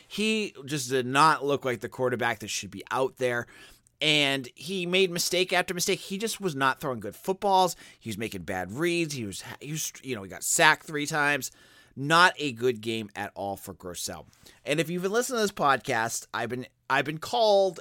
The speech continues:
a De-, Dennis Grosel stan. And I,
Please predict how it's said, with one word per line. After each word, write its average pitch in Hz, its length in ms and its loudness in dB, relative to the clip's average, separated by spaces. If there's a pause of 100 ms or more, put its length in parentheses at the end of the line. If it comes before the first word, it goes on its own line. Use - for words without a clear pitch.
a 131 360 -2 (420)
De-, 131 240 4
Dennis 143 280 0
Grosel 156 420 2
stan. 104 520 0 (400)
And 143 220 4
I, 160 420 8